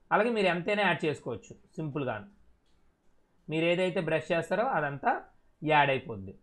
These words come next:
ఓకేనా? ఇప్పుడు ఇలాంటి కొన్ని ఫైన్ ట్యూన్స్ ఉంటాయి, అవి ఎలా రిమూవ్ చేయాలని మీకు డౌట్ రావచ్చు.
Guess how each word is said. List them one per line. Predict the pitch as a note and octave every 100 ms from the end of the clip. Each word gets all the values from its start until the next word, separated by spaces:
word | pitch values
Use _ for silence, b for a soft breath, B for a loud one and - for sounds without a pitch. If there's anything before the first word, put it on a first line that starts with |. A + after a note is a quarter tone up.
| -
ఓకేనా? | E3 F#3+
ఇప్పుడు | G3 G3
ఇలాంటి | F#3+ F#3+
కొన్ని | G3 F#3+ F3+
ఫైన్ | F3+ F3+ G#3
ట్యూన్స్ | A3 G#3+
ఉంటాయి, | F3+ D3 G#2+ b b _
అవి | D#3 F3+ F#3 F3
ఎలా | E3+
రిమూవ్ | F#3+ F#3+ G3 G3
చేయాలని | F#3 F#3 F#3
మీకు | F3+ D3+
డౌట్ | D3+ D#3+
రావచ్చు. | D#3+ B2 - A2+